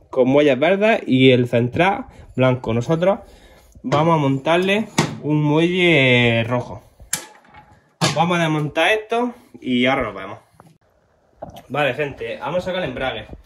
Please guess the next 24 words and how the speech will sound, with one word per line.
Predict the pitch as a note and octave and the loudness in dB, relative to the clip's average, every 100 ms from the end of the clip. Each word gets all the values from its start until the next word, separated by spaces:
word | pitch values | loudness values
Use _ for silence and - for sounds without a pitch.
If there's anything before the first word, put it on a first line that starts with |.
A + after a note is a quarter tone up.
| - - _ - | -18 -18 _ -10
Como | B2+ B2+ | -10 -2
veis, | D#3+ C3 G#2+ | -2 -2 -4
lleva | D3 C#3 A2 - | -6 -4 -6 -8
un | C#3 | -10
Polini | - B2 D3+ C3+ G#2+ - A#2 | -6 -4 -2 -2 -4 -8 -8
regulable | A2+ A2 B2+ D#3+ F3 | -2 0 2 0 0
de | E3+ | -2
tres | B2 C3 - | -4 -6 -4
G. | F#3 - - C3 - - - - - - | -4 -6 -10 -10 -14 -16 -16 -16 -16 -18
La | - A#2+ A#2+ | -6 -2 0
llevaba | A#2 C3 D#3 C#3 | 0 0 0 -2
bastante | A#2 A2+ C#3+ D3 C#3+ C#3+ | -4 -6 -6 -6 -4 -4
extenso, | C#3 E3 D#3+ | -2 -4 -2
la | C3 | -2
llevaba | B2+ C#3 | 0 -2
en | |
la | B2 A2+ | -2 -2
primera | A#2+ C#3 D3 | -2 -2 -2
línea, | D#3+ F3 F#3 G#3 - _ | -2 0 -2 -6 -14 _
pero | - A#2+ | -6 -4
como | A2 A2+ B2 | -2 -2 0
él | D3 A2+ - _ - | -2 -4 -6 _ -14
lo | A2+ A#2 | -12 -10
quiere | B2+ C#3+ G#2+ | -6 -6 -6